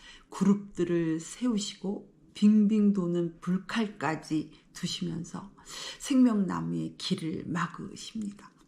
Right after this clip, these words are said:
하나님께서 왜 이렇게까지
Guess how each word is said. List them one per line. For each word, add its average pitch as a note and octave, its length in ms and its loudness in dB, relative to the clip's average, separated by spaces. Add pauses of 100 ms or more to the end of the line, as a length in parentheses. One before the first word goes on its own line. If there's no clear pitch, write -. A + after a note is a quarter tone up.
(840)
하나님께서 A3+ 760 2
왜 G3+ 340 4
이렇게까지 G#3+ 1040 0